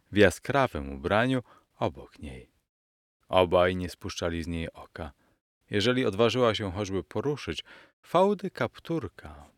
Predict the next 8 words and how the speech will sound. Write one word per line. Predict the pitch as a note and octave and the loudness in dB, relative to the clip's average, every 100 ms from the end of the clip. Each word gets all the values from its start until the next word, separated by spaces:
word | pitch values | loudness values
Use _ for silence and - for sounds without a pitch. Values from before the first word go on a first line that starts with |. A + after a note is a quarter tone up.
| _ | _
podejrzany | F#2+ F#2 F2+ G2+ G#2+ G2 | -6 -4 0 0 0 -2
jegomość | E2+ D#2+ G#2+ A2+ G#2 - | -4 -4 -4 -4 -8 -10
natychmiast | A2+ A2+ - A#2 - A#2 - - | -8 -6 -8 -12 -10 -10 -10 -14
uderzał | G2+ F#2 G2 F2+ F2 | -8 -2 -2 -2 -6
się | - E2+ D#2 | -8 -12 -10
po | - | -10
rękojeści | D#2+ E2 - E2 E2+ - - | -8 -8 -6 -6 -6 -8 -10
szpady. | E2 - D#2 D2+ D#2 | -12 -12 -16 -16 -16